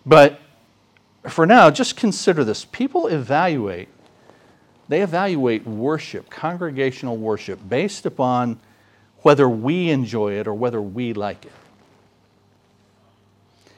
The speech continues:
But who's, who's it really for? And this is just, these are subtle ways in which we kind of dethrone God. And the most important criteria is, what do I like?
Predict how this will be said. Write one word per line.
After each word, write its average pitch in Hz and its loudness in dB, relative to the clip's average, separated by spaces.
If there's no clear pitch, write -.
But 143 0
who's, 277 -4
who's 269 -8
it - -6
really 139 -6
for? - -12
And 160 0
this 170 -4
is 190 -6
just, 220 -10
these 185 -8
are - -8
subtle 240 -2
ways 135 0
in 147 -8
which 120 -4
we 147 -8
kind 180 -8
of 139 -8
dethrone 151 -10
God. 104 -8
And 147 -2
the 151 0
most 165 0
important 180 -2
criteria 110 -4
is, 120 -12
what 147 -6
do 151 -4
I 190 -2
like? - -10